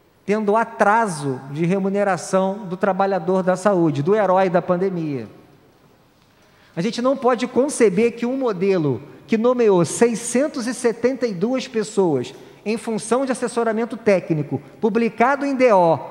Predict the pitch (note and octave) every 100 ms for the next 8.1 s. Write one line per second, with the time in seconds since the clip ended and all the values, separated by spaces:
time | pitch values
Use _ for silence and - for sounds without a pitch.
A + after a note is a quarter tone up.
0 | - G3 G#3+ A3+ F3+ G#3 D4 B3 B3+ -
1 | G3+ C4+ B3 C#3+ D#3+ F#3 E3 D#3+ D3 C#3
2 | B2 A#2 - _ _ _ _ _ _ _
3 | _ _ _ _ _ _ _ _ _ _
4 | _ _ A#3 C4 B3+ B3 B3 B3 A#3+ G#3+
5 | D3 - A#3+ C4+ B3+ - A3+ A3 - G#3
6 | A3 A3+ G#3+ - G#3 A3 G#3+ G#3+ A3 G#3+
7 | G3+ G#3 G#3 - G3 G#3 F#3 E3+ D#3 -
8 | B2+